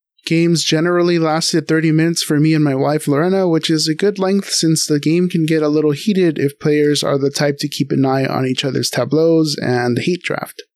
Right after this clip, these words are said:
which Lorena and I usually don't do. And there's another reason to keep an eye on your opponent's tableau instead of the stars. At the game's end, players compare their telescopes and score points for having the highest value in each of the telescope's three sections.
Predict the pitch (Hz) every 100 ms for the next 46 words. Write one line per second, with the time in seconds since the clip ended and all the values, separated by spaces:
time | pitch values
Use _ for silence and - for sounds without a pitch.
0 | _ _ _ _ 160 151 - - 165 165
1 | 180 165 143 139 123 139 143 127 151 135
2 | 123 127 - - - - _ _ _ _
3 | _ _ _ _ _ _ - 151 165 165
4 | 170 190 214 214 233 226 160 147 151 139
5 | 143 160 147 147 147 147 143 139 139 139
6 | - 151 147 139 - 135 143 139 139 131
7 | - 139 131 135 - 131 131 151 156 -
8 | _ _ _ _ - 147 160 165 185 170
9 | 175 185 - 175 180 175 - 160 143 165
10 | 160 147 160 165 165 - 165 156 143 139
11 | - 151 160 160 - 160 160 - 139 143
12 | 147 143 139 139 151 160 - 147 143 143
13 | 139 139 139 139 139 131 - 127 131 -
14 | 127 - - 131 127 - 143 143 - 135
15 | -